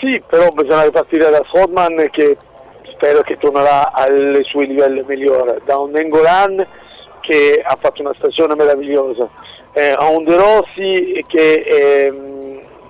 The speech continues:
che comunque, eh, eh, sta bene, l'abbiamo visto all'Europeo, e, e è sempre un punto di riferimento,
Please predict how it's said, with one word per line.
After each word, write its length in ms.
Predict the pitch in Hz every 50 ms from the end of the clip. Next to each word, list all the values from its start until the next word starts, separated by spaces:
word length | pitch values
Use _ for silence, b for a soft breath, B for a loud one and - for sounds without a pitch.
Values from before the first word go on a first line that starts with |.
| - - -
che 120 | - -
comunque, 680 | - - 170 165 175 190 185 - - 175 165 160 156
eh, 600 | - - - 143 139 139 139 139 135 135 135 123 B B B B B B - -
eh, 340 | - 147 147 143 127 123 120
sta 140 | - - 156
bene, 400 | 147 151 165 170 175 175 175 170
l'abbiamo 300 | 156 151 143 151 147 151
visto 220 | 156 147 - - 147
all'Europeo, 800 | 139 147 147 147 - - 175 185 185 185 185 180 175 170 180
e, 380 | 175 151 143 143 143 143 147 160
e 340 | 147 143 143 139 139 139 135
è 60 | 127 -
sempre 240 | - 160 151 139 147
un 80 | 147 135
punto 240 | - 156 143 - 139
di 100 | 143 151
riferimento, 680 | 143 135 - 151 143 143 139 143 139 135 123 - 127